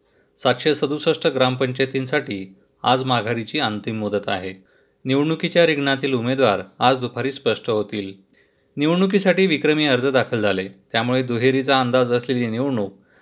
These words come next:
आता अनेक ठिकाणी तिरंगी होण्याची शक्यता आहे. पंधरा जानेवारीला मतदान आहे. जिल्ह्यात नववी ते बारावीचे वर्ग सुरू होऊन आता सव्वा महिन्यांचा कालावधी उलटला.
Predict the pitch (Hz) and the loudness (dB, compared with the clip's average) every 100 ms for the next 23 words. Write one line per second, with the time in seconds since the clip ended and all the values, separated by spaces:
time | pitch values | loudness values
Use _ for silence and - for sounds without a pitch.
0 | _ _ - 123 147 135 160 160 165 165 | _ _ -2 2 4 2 0 -2 -2 -2
1 | 165 147 139 147 160 143 120 113 147 - | -2 2 2 2 0 0 -4 -4 -6 -6
2 | - 110 107 101 95 90 - _ - 113 | -6 -4 0 0 -2 -8 -12 _ -6 2
3 | 127 127 120 117 113 123 139 110 101 101 | 2 4 0 0 -4 -2 -2 -4 -4 -4
4 | 95 95 95 - _ _ _ _ _ _ | -4 -6 -10 -14 _ _ _ _ _ _
5 | _ _ _ _ _ _ _ 127 156 185 | _ _ _ _ _ _ _ -2 2 2
6 | 196 180 175 185 196 170 - 156 156 160 | 2 2 2 4 4 4 4 2 -2 -2
7 | 147 139 135 143 131 123 135 139 98 107 | -2 0 -2 0 0 0 0 -2 -4 -4
8 | 113 127 139 135 151 147 143 143 139 156 | -4 -2 0 0 0 0 -2 -2 -2 -2
9 | 151 113 113 110 117 127 104 98 101 | 0 2 2 2 0 0 0 0 -2